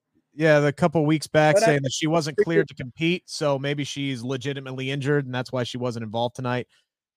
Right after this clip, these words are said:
Speaker 1: But
Speaker 2: But I didn't miss her till you brought her up.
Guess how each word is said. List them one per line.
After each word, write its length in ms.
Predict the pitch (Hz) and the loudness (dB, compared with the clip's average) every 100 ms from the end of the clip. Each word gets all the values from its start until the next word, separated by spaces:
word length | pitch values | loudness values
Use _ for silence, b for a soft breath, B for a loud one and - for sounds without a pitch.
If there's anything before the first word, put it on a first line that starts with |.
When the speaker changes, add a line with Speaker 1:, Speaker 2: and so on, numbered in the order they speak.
| - | -10
Speaker 1:
But 240 | 107 101 _ _ _ _ _ _ _ _ _ _ _ _ _ | -8 -8 _ _ _ _ _ _ _ _ _ _ _ _ _
Speaker 2:
But 160 | 170 175 | -6 -2
I 120 | 185 | -2
didn't 320 | 180 262 277 | -2 -4 -2
miss 220 | 220 294 - | -2 -2 0
her 120 | 196 | -2
till 120 | 185 | -2
you 100 | 196 | -6
brought 260 | 170 196 180 | -2 -4 -2
her 140 | 180 | -6
up. 200 | 202 - | -6 -10